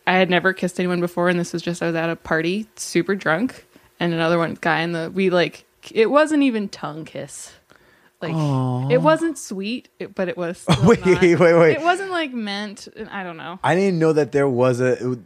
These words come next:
Speaker 2: I thought it was, like, there's tongue kissing, and then there's sweet kissing. I did not know there
Speaker 1: It,
Speaker 2: was not sweet, not tongue
Speaker 1: it
Speaker 2: kissing.
Speaker 1: was not tongue kissing, but it wasn't, like,
Speaker 2: Was
Speaker 1: it
Speaker 2: it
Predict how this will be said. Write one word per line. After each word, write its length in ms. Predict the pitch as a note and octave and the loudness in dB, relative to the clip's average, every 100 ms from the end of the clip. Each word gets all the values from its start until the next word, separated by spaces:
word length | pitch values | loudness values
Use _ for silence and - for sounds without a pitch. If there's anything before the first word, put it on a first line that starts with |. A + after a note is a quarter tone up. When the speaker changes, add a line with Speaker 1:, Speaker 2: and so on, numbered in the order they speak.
| - | -2
Speaker 2:
I 140 | C3 | 0
thought 240 | D#3+ F3 F3 | 2 2 2
it 20 | |
was, 140 | D3 | 4
like, 180 | C#3+ B2+ | 2 0
there's 180 | A#2 G#2+ | -2 -4
tongue 220 | - B2+ | -2 -4
kissing, 400 | D3 F3 F#3 F#3 | -2 -4 -2 -2
and 180 | C3+ C3 | -2 -2
then 100 | B2+ | -2
there's 200 | B2+ A2+ | -2 -4
sweet 220 | - B2+ | -4 -4
kissing. 340 | F#2+ G#2 F#2+ F2+ | -2 -4 -6 -8
I 80 | - | -2
did 120 | C3 | 2
not 160 | C#3 C#3 | 2 2
know 120 | C#3+ | 4
there 100 | C#3 | 4
Speaker 1:
It, 60 | C#3 | 4
Speaker 2:
was 180 | B2+ | 2
not 460 | A#2 A#2 A2+ A#2+ - | 0 0 0 0 -4
sweet, 500 | - B2+ B2 A#2 - | -6 -2 0 0 -4
not 380 | A2+ A2 A2 - | -2 -2 -2 -4
tongue 200 | A2+ G#2+ | -4 0
Speaker 1:
it 40 | |
Speaker 2:
kissing. 100 | B3 | 2
Speaker 1:
was 140 | C#4 C4 | 2 0
not 320 | B3+ C#4 - | -2 -4 -8
tongue 280 | - C4 C4 | -8 -4 -4
kissing, 340 | B3+ A3 A3+ | -6 -8 -6
but 160 | A#3 E4+ | 0 0
it 120 | D#4 | 0
wasn't, 380 | D4+ D#4 D#4+ B3 | 0 -2 -2 -6
like, 320 | B3+ F#3+ - - | -6 -6 -6 0
Speaker 2:
Was 180 | D#3 | 4
Speaker 1:
it 60 | |
Speaker 2:
it 40 | G3 | 6